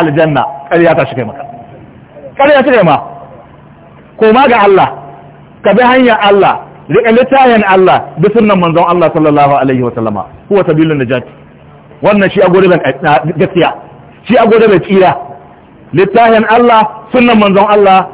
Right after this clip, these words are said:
sallallahu alaihi wa sallama, da abinda malamai suka fahimto cikin littafin Allah da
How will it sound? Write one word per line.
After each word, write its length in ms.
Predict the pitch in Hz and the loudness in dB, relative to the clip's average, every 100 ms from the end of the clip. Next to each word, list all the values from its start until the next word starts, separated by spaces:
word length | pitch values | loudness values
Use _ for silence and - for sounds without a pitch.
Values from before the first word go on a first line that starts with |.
| - | -2
sallallahu 440 | 185 185 170 175 | 0 2 2 2
alaihi 260 | 175 170 175 | 2 2 2
wa 80 | 160 | 0
sallama, 300 | 175 170 165 151 - - | 0 0 0 -2 -4 -6
da 160 | 151 180 | -4 -2
abinda 500 | 175 175 208 214 202 | 0 0 0 0 0
malamai 500 | 185 170 165 170 190 190 | 2 2 2 2 0 0
suka 160 | 196 | -2
fahimto 420 | 170 190 202 214 214 208 - - | 0 0 0 0 0 0 -4 -4
cikin 240 | 202 202 | -2 0
littafin 440 | 202 208 208 185 185 | 0 2 2 2 0
Allah 460 | 247 254 226 - | 0 2 2 0
da 80 | - | -6